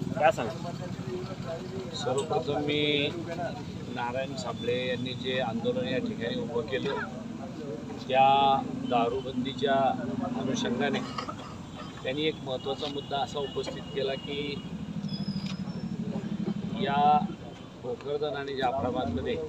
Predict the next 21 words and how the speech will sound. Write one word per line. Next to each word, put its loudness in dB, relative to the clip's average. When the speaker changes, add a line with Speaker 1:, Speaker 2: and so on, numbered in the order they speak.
Speaker 2:
जी -2
अवैध 2
दारू 2
बनवली 2
जाते, 2
अवैध 2
दारू 2
विक्रीचे 2
परवाने 2
नसताना 2
ती -2
दारू 4
विकली 4
जाते 8
आणि 6
त्याचबरोबर 6
ज्यांच्या 2
ज्यांच्याकडे 2
होलसेल 6
लायसन 4
आहे 2